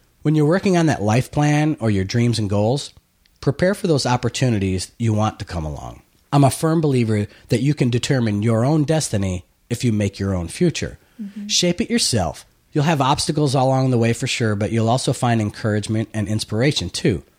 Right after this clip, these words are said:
Speaker 1: Like I talked about last week, uh, there's gonna be times when you, you need a break,
Speaker 2: Mm-hmm.
Speaker 1: you need to kick back and do a personal review, just like I did,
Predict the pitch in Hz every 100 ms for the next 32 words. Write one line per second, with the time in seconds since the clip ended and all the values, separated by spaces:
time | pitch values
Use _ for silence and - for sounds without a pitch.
0 | _ - 240 240 - 170 - 143 117 107
1 | 107 - 110 104 113 107 98 143 185 202
2 | 170 - 143 139 139 131 120 104 - 147
3 | 147 123 107 110 110 - - 214 202 131
4 | 123 110 - - 160 - 120 117 120 120
5 | 113 101 107 - 123 117 131 117 135 120
6 | 104 98 107 107 113 110 _ - 117 135
7 | 123 120 120 95 95